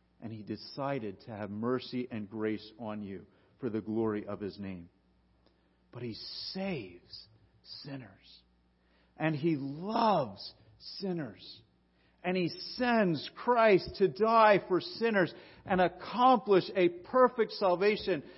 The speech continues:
so that if we believe on the Lord Jesus Christ, we will be saved, the Scriptures say. Second, this morning, since God in Christ saved us while we were enemies, we can be assured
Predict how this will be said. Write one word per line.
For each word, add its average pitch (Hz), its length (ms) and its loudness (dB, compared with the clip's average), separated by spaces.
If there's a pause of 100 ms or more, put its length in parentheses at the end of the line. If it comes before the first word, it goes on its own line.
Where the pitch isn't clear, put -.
(200)
so 226 200 0
that 190 160 6
if 196 180 4
we 240 240 4
believe 202 640 4
on 196 180 0
the 180 80 2
Lord 226 420 6
Jesus 190 420 0
Christ, 220 400 2
we 185 200 0
will 208 600 4
be 233 340 -2 (200)
saved, 254 520 -2
the 147 80 -6
Scriptures - 640 -12
say. - 160 -18 (1300)
Second, 147 500 0
this 113 220 -6
morning, 113 320 -4 (580)
since 185 360 -2
God 170 380 8
in 151 120 -4
Christ 160 480 0
saved 175 280 2
us 151 160 -2
while 156 260 4
we 143 140 -2
were 135 280 -2
enemies, 123 560 -4 (400)
we 147 160 -2
can 147 200 -10
be 127 160 -4
assured 117 760 -2